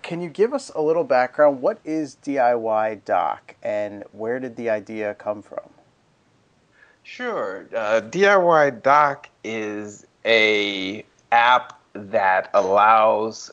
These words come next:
Speaker 2: people to create short films with a purpose for a specific cause or for a company that is trying to create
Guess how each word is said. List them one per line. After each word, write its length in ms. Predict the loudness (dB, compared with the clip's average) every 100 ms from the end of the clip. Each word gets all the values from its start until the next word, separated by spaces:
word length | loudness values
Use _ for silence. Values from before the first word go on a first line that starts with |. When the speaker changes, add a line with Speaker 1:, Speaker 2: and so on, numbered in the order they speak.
| _
Speaker 2:
people 360 | -12 -8 -6 -8
to 400 | -8 -4 -4 -4
create 800 | -10 -4 0 4 4 2 -2 -6
short 580 | -10 -6 0 2 2 -4
films 880 | -18 0 2 4 0 -6 -10 -14 -18 -20 -16 -16 -18 _ -18 -8
with 760 | -8 0 4 4 2 -4 -16 _ -2
a 220 | 0 0
purpose 880 | -4 0 0 2 -2 -6 -8 -16 -20 _ _ -20
for 600 | -6 0 4 4 2 -4 -6
a 160 | -6
specific 640 | -8 -14 -6 -2 0 0 -2
cause 800 | 2 6 6 6 4 0 -4 -16 -20 -20 _
or 580 | 2 4 6 6 4 0 _ _ _
for 800 | -4 0 4 6 6 4 0 -8 _ -6 0
a 340 | 4 4 2 0
company 680 | 0 0 -2 -6 -8 -12 _ _ _ -20 -16
that 440 | 0 4 4 2
is 160 | -2 -8
trying 420 | 0 2 2 0
to 120 | -8
create 640 | -8 -2 0 0 0 -4